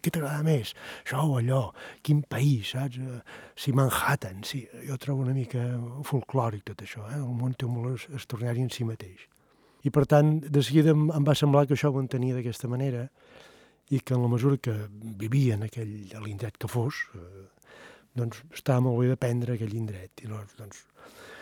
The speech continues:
desplaçar-me per allà, mirar de, d'endevinar quins mecanismes jo em podia servir per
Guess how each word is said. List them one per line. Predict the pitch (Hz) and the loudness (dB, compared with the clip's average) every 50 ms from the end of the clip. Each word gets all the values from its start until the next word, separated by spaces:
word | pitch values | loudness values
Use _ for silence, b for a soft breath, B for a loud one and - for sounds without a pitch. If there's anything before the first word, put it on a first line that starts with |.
| B B B B B B - 117 | B B B B B B -4 -2
desplaçar-me | 120 - - - 120 104 - 120 110 117 113 104 | -2 -2 0 0 -2 0 0 0 0 0 0 0
per | 110 104 | 0 0
allà, | 117 139 156 160 156 151 151 | 2 4 6 6 6 6 6
mirar | 143 135 117 127 120 113 | 6 4 4 4 2 2
de, | 113 120 113 113 | 0 -2 -2 -2
d'endevinar | 117 113 113 110 113 113 113 117 120 120 110 113 107 110 117 113 113 107 - | -2 -2 -2 -4 -4 -4 -4 -2 -2 0 0 0 0 0 -2 -2 -4 -6 -4
quins | 120 117 101 113 113 | -6 -4 -4 -4 -6
mecanismes | 107 - 120 117 117 101 104 113 110 104 - | -4 -4 -2 -2 -2 -2 -4 -6 -6 -6 -6
jo | 123 110 | -8 -8
em | 104 | -8
podia | - 120 107 117 113 107 101 | -8 -8 -6 -6 -6 -6 -8
servir | - - 113 107 104 117 123 127 127 123 123 _ B B B B B B B B B B B B - | -8 -10 -10 -8 -6 -6 -4 -4 -6 -6 -8 _ B B B B B B B B B B B B 0
per | - 127 | 0 0